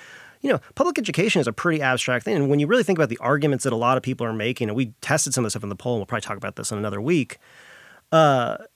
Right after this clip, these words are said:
you know, about the impact of some of these kinds of policies that are being discussed on public education. You know, first of all, most people are like, "I don't know." <laughs> Right? Because why would they?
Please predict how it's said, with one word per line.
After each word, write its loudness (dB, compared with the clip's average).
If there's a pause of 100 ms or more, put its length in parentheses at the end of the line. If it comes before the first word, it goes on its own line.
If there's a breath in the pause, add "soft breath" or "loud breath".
(120)
you 2
know, 6
about 2
the -2
impact 2
of -2
some 2
of 0
these 0
kinds 2
of -4
policies 2
that -2
are 2
being 2
discussed 0
on 0
public 0
education. -2
You -14
know, -2
first 2
of 0
all, 6
most 4
people 4
are 6
like, -2
"I -2
don't -2
know." -8 (300)
<laughs> -6
Right? 4
Because 2
why 6
would 2
they? -2